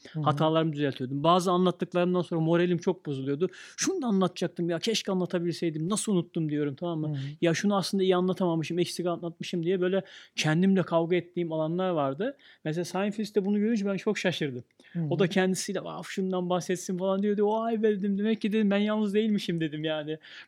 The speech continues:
Speaker 2: "Bütün sanatçıların yolu birmiş." dedim. Yani moralim biraz yerine geldi. Sence sadece bana ait değilmiş diye.
Speaker 1: Mesela orada şey diyor
Speaker 2: <laughs>
Speaker 1: ya, e, "Acemi hatası yaptım." diyor. Yeterince çalışmadığı bir şakayı
Speaker 2: <laughs>
Speaker 1: deniyor. E, bir, hep şöyle bir sıkıntı oluyor. Şimdi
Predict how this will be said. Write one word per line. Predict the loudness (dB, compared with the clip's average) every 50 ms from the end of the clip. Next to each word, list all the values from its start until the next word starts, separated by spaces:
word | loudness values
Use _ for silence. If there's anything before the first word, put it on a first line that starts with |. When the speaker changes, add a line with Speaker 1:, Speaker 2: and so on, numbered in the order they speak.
| -6
Speaker 2:
"Bütün | -4 0 2 2
sanatçıların | 2 2 2 2 2 0 -2 -2 0 2 2 2
yolu | 2 2 2 2 2
birmiş." | 0 2 0 0 0 0 -2
dedim. | -2 0 0 2
Yani | 2 2 2 0 0
moralim | 0 2 2 2 2 2 2
biraz | 0 0 0 0 2
yerine | 2 2 2 2 0 0
geldi. | 0 0 0 -2 -4
Sence | -6 -4 -4 -2 0 -2 -2 -4 _
sadece | -6 -2 0 0 0 0 0 0 2
bana | 2 2 2
ait | 2 2 2 0 2 2
değilmiş | 4 4 4 2 -2 -6 -6 -6
diye. | -4 0 2
Speaker 1:
Mesela | 2 2 2 2 0 0 2 4 4 4
orada | 4 4 2 2 0 -2 0
şey | 4 6 6 6 6
diyor | 6 4 4 4
Speaker 2:
<laughs> |
Speaker 1:
ya, | 4 4 4 4 2 0 -2 -4 -4
e, | -4 -2 -2 -2 -2 -2 -2 -2 -2
"Acemi | -2 0 0 0 0 0 0 0
hatası | 0 0 0 0 0 0 0 -2 -2 -2
yaptım." | -2 -2 -2 -4 -6 -4 -4 -2 -2
diyor. | -2 -2 -2
Yeterince | -2 -2 -2 -2 0 0 0 0 0 0 -2
çalışmadığı | 0 0 0 0 0 -2 -4 -2 -2 -2 0 2 2 2 0
bir | 0
şakayı | -2 -2 -2 -2 -2 0 0 2 2 2 0 -2 -6 -6 -4
Speaker 2:
<laughs> | -4 -4 -2 2
Speaker 1:
deniyor. | 4 4 6 6 4 4 4 4 2 0 -2 _ _ -20 -20 -20 _ _ _ _ _ -6
E, | -4 -2 -2
bir, | 0 0 0
hep | 2 0 0 -2
şöyle | 0 2 2 4 4 4 2
bir | 0
sıkıntı | -2 -4 -6 -4 -2 -2 -2 0 0 0
oluyor. | 0 0 -2 -4 -4
Şimdi | -4 -2 -2 0 0 0 -2 -2